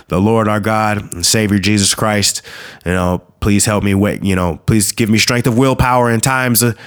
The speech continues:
of temptation." All right. And sleeping in is the greatest temptation I have. Sleeping in and a few little dietary things that, you know, like donuts. Um,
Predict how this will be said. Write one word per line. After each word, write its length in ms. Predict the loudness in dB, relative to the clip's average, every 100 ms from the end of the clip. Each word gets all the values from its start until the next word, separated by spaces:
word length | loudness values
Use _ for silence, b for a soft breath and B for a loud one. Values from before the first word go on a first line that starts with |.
| B B -2
of 640 | 0 2 2 0 -2 -6 -4
temptation." 640 | -2 0 0 2 0 -2 _ _ _ _ _ _ _ _ _ -2
All 100 | 0
right. 220 | 0 0
And 120 | 0
sleeping 400 | 0 0 2 2
in 180 | 2 2
is 200 | 0 0
the 180 | 0 -2
greatest 960 | -2 -2 2 2 2 2 0 0 -2 -2
temptation 520 | -4 -2 -2 -2 -4
I 140 | -4
have. 300 | -6 -6 -6
Sleeping 440 | -4 0 0 0 0
in 340 | 0 0 -2 B B B
and 80 | -10
a 40 | -6
few 280 | 0 2
little 200 | 2 0 0
dietary 580 | 0 -2 -2 -2 -4
things 400 | -4 -6 -6 -6
that, 340 | -6 -4 -6 -6
you 80 | -8
know, 140 | -8
like 400 | -10 -12 -14 -8
donuts. 760 | -6 -6 -8 -8 -8 -8 -8 -10 B B B -14
Um, 720 | -10 -10 -10 -10 -12 -14 -16